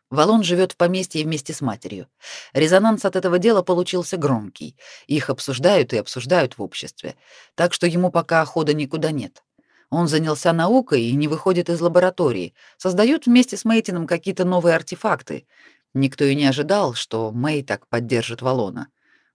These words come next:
У него-то репутация среди артефакторов очень высокая. Может и вытянуть друга. Да, не удивляйтесь, они стали друзьями», ответил Александр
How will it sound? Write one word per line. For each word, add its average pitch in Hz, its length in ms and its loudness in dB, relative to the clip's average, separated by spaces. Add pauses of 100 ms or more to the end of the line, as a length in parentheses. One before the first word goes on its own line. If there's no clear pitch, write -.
У - 20 0
него-то 139 360 0
репутация 135 580 0
среди 127 300 -4
артефакторов 135 720 -4
очень 135 320 -4
высокая. 160 560 -4 (420)
Может 240 340 2
и 240 40 6
вытянуть 208 420 2
друга. 110 400 -4 (500)
Да, 143 320 -2
не 123 160 -2
удивляйтесь, 143 680 -2 (300)
они 139 200 4
стали 143 280 0
друзьями», 170 640 -2 (640)
ответил 127 460 -6
Александр 165 640 -4